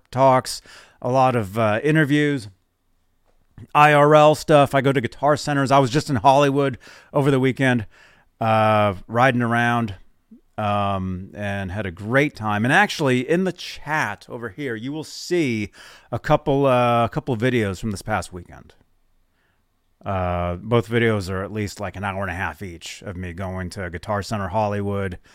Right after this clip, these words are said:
Uh, you know, I think a lot of you guys saw that stuff, right? Skyprop. Skyprop says his name was Ar-, Ariel. Ariel, Ariel, if you're watching this, uh, we met at Guitar Center last week.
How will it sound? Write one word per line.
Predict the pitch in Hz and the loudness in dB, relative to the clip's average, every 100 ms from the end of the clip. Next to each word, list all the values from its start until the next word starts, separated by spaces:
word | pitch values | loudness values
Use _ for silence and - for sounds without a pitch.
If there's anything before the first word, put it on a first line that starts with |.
| - - _ _ _ - | -20 -20 _ _ _ -12
Uh, | 101 87 82 82 78 _ _ - | -8 -8 -8 -10 -12 _ _ -4
you | 147 | -2
know, | 87 90 - _ | -2 -8 -14 _
I | - | 4
think | 247 | 6
a | 254 | 8
lot | 254 262 | 8 6
of | |
you | 180 | 6
guys | 147 127 | 6 6
saw | - 139 | 6 4
that | 110 87 | 4 -2
stuff, | - 85 82 95 | -6 -12 -12 -12
right? | 92 - _ _ _ | -12 -12 _ _ _
Skyprop. | - 113 107 98 80 73 - _ _ _ _ | -8 -6 -6 -8 -10 -10 -16 _ _ _ _
Skyprop | _ 107 101 - 92 - | _ -10 -8 -8 -10 -10
says | 98 95 | -14 -12
his | 101 98 | -10 -6
name | 101 104 | -6 -4
was | 95 - | -6 -8
Ar-, | 71 - _ _ | -12 -12 _ _
Ariel. | 123 160 175 104 82 76 _ - | 2 4 4 2 -4 -14 _ -8
Ariel, | - 226 262 208 110 80 | 2 8 8 8 4 -2
Ariel, | - 240 262 156 | 6 8 10 8
if | 131 | 6
you're | 214 | 4
watching | 220 240 247 196 165 | 8 8 8 4 2
this, | 127 117 - - _ _ _ _ - _ _ _ _ _ _ _ _ _ _ | 2 0 -4 -16 _ _ _ _ -20 _ _ _ _ _ _ _ _ _ _
uh, | 131 113 117 113 113 | -2 2 4 2 2
we | 135 | 2
met | 143 151 | 2 2
at | |
Guitar | 147 - 151 | -2 -2 -2
Center | 147 139 120 | -2 -4 -4
last | 117 113 - | -2 -4 -8
week. | 98 - | -16 -16